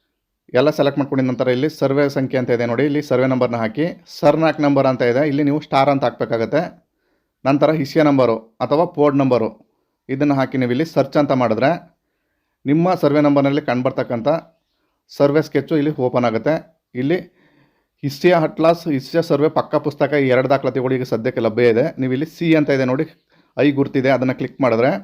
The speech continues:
ನಿಮ್ಮ ಸರ್ವೆ ಸ್ಕೆಚ್ನ ಕಾಪಿ ಇಲ್ಲಿ ಓಪನ್ ಆಗುತ್ತೆ. ನಂತರ ಇಲ್ಲಿ ಕೆಳಗಡೆ ನೀವು ಸ್ಕ್ರೋಲ್ ಮಾಡ್ಕೊಂಬಂದ್ರೆ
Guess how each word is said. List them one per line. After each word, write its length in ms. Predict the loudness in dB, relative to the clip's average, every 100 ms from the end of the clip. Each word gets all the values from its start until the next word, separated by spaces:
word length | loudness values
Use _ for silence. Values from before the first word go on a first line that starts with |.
| _ _ _ _ _ _ _ _ _ -2
ನಿಮ್ಮ 260 | 2 2 0 -6 -4
ಸರ್ವೆ 200 | -2 -2
ಸ್ಕೆಚ್ನ 360 | -2 -4 -2 -2 -4 -6 -2
ಕಾಪಿ 240 | 0 0
ಇಲ್ಲಿ 160 | -2 -2 -2
ಓಪನ್ 180 | 0 0
ಆಗುತ್ತೆ. 280 | -2 -2 -6 -8 _ _ _ _ _ _ _ -2
ನಂತರ 260 | 0 2 2
ಇಲ್ಲಿ 200 | 0 0
ಕೆಳಗಡೆ 320 | 0 0 0
ನೀವು 160 | -4 0
ಸ್ಕ್ರೋಲ್ 220 | 0 2
ಮಾಡ್ಕೊಂಬಂದ್ರೆ 420 | 0 -2 -2 0